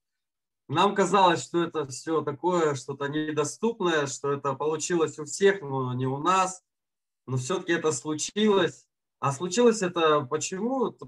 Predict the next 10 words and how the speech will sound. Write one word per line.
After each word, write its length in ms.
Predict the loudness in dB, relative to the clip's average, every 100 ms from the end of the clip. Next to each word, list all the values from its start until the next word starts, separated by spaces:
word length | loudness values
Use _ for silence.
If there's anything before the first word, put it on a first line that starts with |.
| -18
Ну, 160 | -8 -8
в 80 | -6
первую 260 | 0 2 2
очередь, 360 | 0 -2 -4
конечно 420 | -4 -2 -4 -6
же, 120 | -6 -4
это 180 | -4 -6
после 460 | -2 0 0 -2
принятого 560 | 0 2 2 2 2 2
решения. 560 | 0 0 0 0 -2